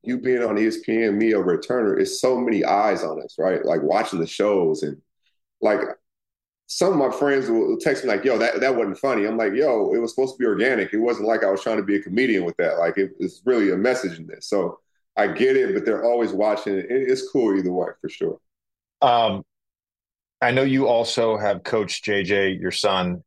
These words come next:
Speaker 2: in youth basketball. And I wanted to sort of ask you about your experience, uh, doing that. But I, I wanna start with: Have you ever been thrown out of a game,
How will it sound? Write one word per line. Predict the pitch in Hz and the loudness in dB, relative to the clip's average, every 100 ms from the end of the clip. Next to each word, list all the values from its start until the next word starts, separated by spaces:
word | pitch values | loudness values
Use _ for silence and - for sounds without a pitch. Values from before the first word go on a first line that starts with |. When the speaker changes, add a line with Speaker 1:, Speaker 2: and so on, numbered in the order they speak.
| - | -2
Speaker 2:
in | 95 92 | 0 2
youth | 92 92 - | 2 0 0
basketball. | 90 85 - 87 85 80 78 - _ _ _ _ | 0 0 -2 -2 0 0 -2 -6 _ _ _ _
And | 101 98 | -2 0
I | 92 | 0
wanted | 95 101 110 117 - | 0 0 0 -2 -4
to | 101 | -4
sort | - 104 | -2 -2
of | 95 | -2
ask | - 98 95 - - | -2 0 -2 -4 -4
you | 101 | -2
about | 92 92 92 | 2 0 0
your | 92 87 | 0 -2
experience, | - - 104 101 95 - - - _ - | -4 -2 0 0 0 -4 -8 -12 _ -2
uh, | 98 90 | 0 0
doing | 92 120 131 127 104 | -2 -2 0 0 0
that. | 90 85 82 _ _ - | 0 -2 -6 _ _ -2
But | 107 104 | 0 2
I, | 98 | 2
I | 98 101 | 2 0
wanna | 104 95 | 0 -2
start | - 131 123 123 | -2 0 0 0
with: | 87 92 90 - _ _ | -2 -2 -4 -8 _ _
Have | - 101 101 98 | -2 0 0 0
you | 117 117 | 2 2
ever | 104 92 | 2 0
been | 101 92 - - | 0 -2 -8 -6
thrown | 104 104 98 | -2 0 2
out | 92 | 0
of | 90 | 0
a | 87 | -4
game, | 90 82 - | -4 -6 -10